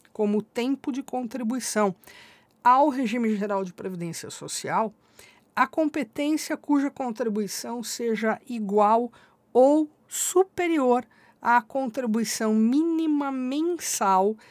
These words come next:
exigida para a sua categoria, assegurado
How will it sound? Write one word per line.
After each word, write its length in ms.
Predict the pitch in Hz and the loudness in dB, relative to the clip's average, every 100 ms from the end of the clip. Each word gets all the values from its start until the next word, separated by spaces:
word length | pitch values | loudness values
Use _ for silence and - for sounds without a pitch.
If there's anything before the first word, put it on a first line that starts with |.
| - _ - | -20 _ 2
exigida 840 | 214 226 226 240 220 247 254 277 | 2 4 2 -2 -2 -2 -2 -4
para 240 | - 247 | -2 -2
a 40 | 233 | -2
sua 420 | - - 311 302 | -6 -4 -4 -4
categoria, 720 | - 285 285 269 294 247 175 - _ _ _ _ _ _ - | -4 -8 -6 -6 -4 -2 -4 -6 _ _ _ _ _ _ 2
assegurado 920 | 247 - - 196 254 185 175 180 | 2 2 -4 -4 0 0 0 -2